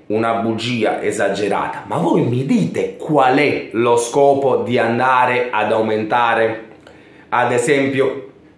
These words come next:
il valore di, eh, di, di Danilo, dimostrando che Danilo vale di più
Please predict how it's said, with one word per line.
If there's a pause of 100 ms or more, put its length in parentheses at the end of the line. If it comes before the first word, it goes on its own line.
(500)
il
valore
di, (200)
eh,
di,
di
Danilo,
dimostrando
che
Danilo
vale
di
più